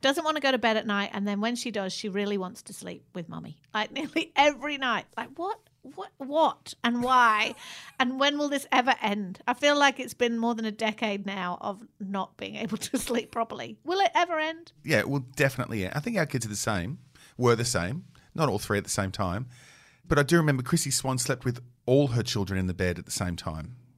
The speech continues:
Speaker 2: So not just one, like
Speaker 1: Till they were quite big.
Speaker 2: uh, well, I don't know. I just, rem-, I think they were, s-, they were younger at the time. It definitely, definitely will end, and it's something that you'll look back on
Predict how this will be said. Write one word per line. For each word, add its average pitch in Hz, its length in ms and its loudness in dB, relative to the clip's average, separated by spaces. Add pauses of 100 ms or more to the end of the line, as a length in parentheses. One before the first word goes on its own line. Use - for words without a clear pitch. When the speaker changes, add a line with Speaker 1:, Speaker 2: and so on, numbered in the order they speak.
(120)
Speaker 2:
So - 140 -4
not 107 160 0
just - 220 -4
one, 95 280 0
like 92 400 -6
Speaker 1:
Till 254 200 2
they 226 180 0
were 214 160 -2
quite 202 340 -2
big. 214 380 -6
Speaker 2:
uh, 76 140 -6 (100)
well, 104 160 4
I 104 60 6
don't 92 100 2
know. 85 240 0 (580)
I 101 60 -4
just, 120 200 0
rem-, 120 140 -2 (140)
I 107 100 4
think 127 160 2
they 113 60 6
were, 101 60 8
s-, - 160 0 (180)
they 123 100 6
were 120 80 6
younger 110 360 4
at - 60 -8
the - 60 -8
time. 90 260 2 (720)
It 127 120 0 (300)
definitely, 131 640 0 (220)
definitely 123 500 2
will 104 240 0
end, 101 380 -2 (400)
and 117 300 0
it's 110 160 -2
something 120 300 0
that 113 120 -4
you'll 110 160 0
look 104 260 -2
back 104 280 0
on 98 340 -2